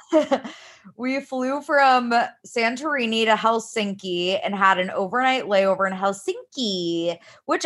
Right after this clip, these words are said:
I lo-, I'm, like, obsessed with Scandinavia. All of a sudden, just from, like, this overnight layover, I'm like, "I wanna explore Scandinavia with someone."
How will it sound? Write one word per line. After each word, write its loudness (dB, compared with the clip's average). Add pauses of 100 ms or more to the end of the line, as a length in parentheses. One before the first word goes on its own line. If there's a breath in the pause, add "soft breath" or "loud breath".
(120)
I 6
lo-, 4
I'm, 6
like, 0
obsessed 0
with -8
Scandinavia. 0
All 6
of 0
a -6
sudden, -2
just -4
from, -10
like, -4
this -8
overnight 0
layover, 0
I'm 0
like, 0
"I 4
wanna 2
explore -2
Scandinavia -4
with -2
someone." -4